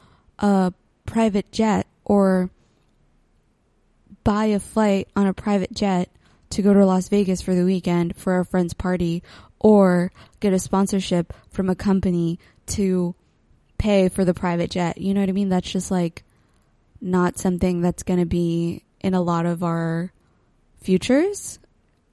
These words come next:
It's just, I don't, mine maybe, yours maybe, actually mine definitely,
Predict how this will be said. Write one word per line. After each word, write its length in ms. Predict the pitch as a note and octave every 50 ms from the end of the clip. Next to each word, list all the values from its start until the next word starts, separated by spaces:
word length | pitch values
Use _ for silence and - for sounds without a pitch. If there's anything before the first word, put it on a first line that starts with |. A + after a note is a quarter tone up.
| _ -
It's 160 | - G3+ -
just, 500 | - A3+ G3 F3 - - - - - - _ _ _ _ _ _ _ _ _ _ _ _ _ _ _ _ _ - - -
I 120 | F#3+ G3+
don't, 160 | G3+ G3+ - - _ _ _ _ _ _ _
mine 400 | - G#3 A#3 A#3 A#3 A3+ A3+ G#3+
maybe, 480 | G3+ F#3+ F#3+ G3+ A3+ C4 D4 F4+ F#4+ F#4+ - _ _ _ _ _ _ -
yours 480 | G3+ G3 F#3+ F#3+ F#3+ F#3+ F#3+ F#3+ - -
maybe, 460 | G#3+ A3 A3 C4 C#4 D4+ F4+ F#4 F4+ - _ _ _ _ _ _ _ _ _ _ _ _ _ _ _ _ _ _ _ _ _ _ _ _ - - _ - - -
actually 320 | F#3+ F#3+ - - A3 G3+
mine 280 | F#3 F3 F3 F#3 F#3 F#3
definitely, 760 | F3+ E3+ F3 - G#3+ A#3+ C#4 C#4+ D4 D#4 E4+ F4+ F4 E4